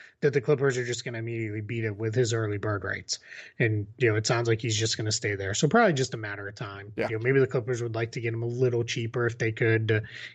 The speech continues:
Speaker 1: keep that tax bill down. But, I mean, at that point, you're just talking Steve Ballmer's money, so who really cares?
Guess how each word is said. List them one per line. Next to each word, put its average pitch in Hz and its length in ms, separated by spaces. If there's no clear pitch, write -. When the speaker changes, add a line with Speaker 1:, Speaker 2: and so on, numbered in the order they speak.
Speaker 1:
keep 147 220
that 117 200
tax 110 320
bill 107 180
down. 107 280
But, 120 180
I 139 60
mean, 143 220
at 139 120
that 113 160
point, 117 200
you're 123 60
just 120 200
talking 98 360
Steve 98 360
Ballmer's 98 420
money, 92 240
so 113 180
who 117 120
really 101 240
cares? 104 380